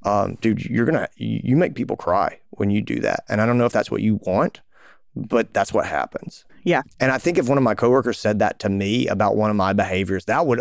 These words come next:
Speaker 1: a hundred percent be enough to make me probably never do it again.
Speaker 2: Yep.
Speaker 1: Like, I would probably, like, that would,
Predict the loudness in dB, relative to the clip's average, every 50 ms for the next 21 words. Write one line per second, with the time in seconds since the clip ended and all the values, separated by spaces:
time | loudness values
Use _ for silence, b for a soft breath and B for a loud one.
0 | -2 -2 -2 0 2 2 2 2 2 0 -2 -2 -2 -2 0 0 0 0 0 0
1 | 0 -2 -2 -2 -2 -2 -2 0 2 2 2 0 0 0 0 2 2 2 2 2
2 | 2 2 2 2 2 4 4 4 4 4 4 4 4 4 4 4 2 0 -2 -2
3 | 2 2 2 4 4 2 2 2 2 2 4 4 2 2 2 2 2 4 4 4
4 | 4 4 2 2 2 0 0 2 4 2 2 2 0